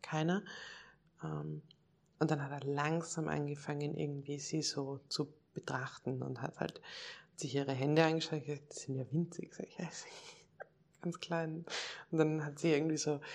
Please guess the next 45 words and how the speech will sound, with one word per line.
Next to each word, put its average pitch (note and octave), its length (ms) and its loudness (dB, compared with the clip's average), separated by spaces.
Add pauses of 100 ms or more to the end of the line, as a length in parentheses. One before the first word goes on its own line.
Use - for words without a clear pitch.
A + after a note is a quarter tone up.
(200)
neugeborenen E3 640 8
Akne E3+ 320 0
gehabt D#3+ 300 -2
und D#3 60 -2
dann E3 100 -2
gefragt, D3+ 240 -4
„Was E3 160 -2
ist - 180 -10
das? E3+ 180 -2
Was D#3+ 140 -4
hat - 140 -8
sie E3+ 100 0
da? F3 160 2
Tut F3 180 4
ihr C#3+ 80 8
das C#3 280 0
weh? E3 240 6
Ist F3+ 180 -2
das D#3 100 -4
irgendwie D#3 220 -4
schlimm?“ E3 400 -2
Sag D#3+ 100 -2
ich, C#3 100 -6
„Nein, D#3 220 -2
das D#3+ 140 -10
ist - 140 -18
ganz E3 240 -6
normal.“ E3+ 280 0 (480)
So, - 80 2
mhm. D3+ 380 0 (540)
Dann D3 140 2
hatte D3+ 200 2
sie D3 160 2
so C#3+ 260 2 (440)
diese, C#3 400 6 (680)
diese D3+ 240 8
weißen D3+ 360 6 (100)
Pünktchen E3 480 4
auf C#3+ 120 -4
der D3 120 0
Nase, D3 420 4
weißt D3 180 -6
du, D3+ 60 4
diese, C#3+ 420 0
mm, D#3 560 0